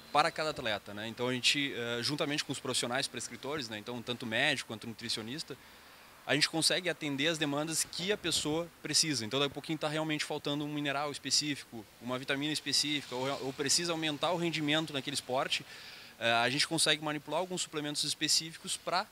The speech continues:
conseguir suprir essas demandas, essas necessidades dos atletas. Eh, dentro da farmácia, lógico, a gente sabe que tem um monte de tipos de suplementos, a gente trabalha com o que tem de mais inovador hoje de suplementação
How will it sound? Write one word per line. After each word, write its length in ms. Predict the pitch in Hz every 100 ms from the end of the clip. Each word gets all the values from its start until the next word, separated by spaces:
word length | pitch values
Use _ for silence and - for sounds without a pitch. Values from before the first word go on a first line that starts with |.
| -
conseguir 300 | - 170 160
suprir 320 | 170 165 156 160
essas 180 | 165
demandas, 400 | 156 156 147 156
essas 220 | 156 139 143
necessidades 600 | 143 156 143 - 131 131
dos 60 |
atletas. 560 | 139 135 120 107 95 - - - - - -
Eh, 440 | 110 110 113 113
dentro 160 | 110 165
da 80 | 190
farmácia, 480 | 160 147 165 151 139
lógico, 300 | 160 151 117
a 20 |
gente 180 | 127 -
sabe 200 | 143 139
que 60 |
tem 140 | - 143
um 320 | 131 110 113
monte 400 | 117 123 143 139
de 140 | 127
tipos 380 | 120 160 175 135
de 80 | 123
suplementos, 480 | - 117 113 151 151
a 40 |
gente 80 | 131
trabalha 240 | 131 139
com 120 | 160
o 40 | 170
que 120 | -
tem 100 | 170
de 100 | 170
mais 300 | 160 151 185
inovador 500 | 180 175 151 131 165
hoje 200 | 147 143
de 40 |
suplementação 680 | 135 - 131 127 123 123 135